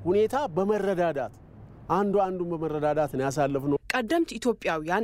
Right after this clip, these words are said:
Speaker 2: የገጠሟቸውን ችግሮች የጋራ መፍትሄ በመስጠት ሀገር ጠብቀዋል። ተረካቢ ትውልድም ሀገራዊ አንድነቱን ለመጠበቅ በጋራ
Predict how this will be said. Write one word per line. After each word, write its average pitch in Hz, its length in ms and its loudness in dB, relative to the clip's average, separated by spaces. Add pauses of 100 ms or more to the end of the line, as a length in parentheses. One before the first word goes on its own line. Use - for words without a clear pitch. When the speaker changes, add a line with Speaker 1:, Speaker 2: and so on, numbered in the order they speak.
Speaker 2:
የገጠሟቸውን 233 880 0
ችግሮች 175 460 -4 (120)
የጋራ 214 360 2
መፍትሄ 226 340 -2
በመስጠት 156 560 -4
ሀገር 190 340 -2
ጠብቀዋል። 175 500 0 (640)
ተረካቢ 202 520 0
ትውልድም 220 460 -2 (180)
ሀገራዊ 254 380 2
አንድነቱን 202 540 -2
ለመጠበቅ 170 520 0 (440)
በጋራ 247 340 2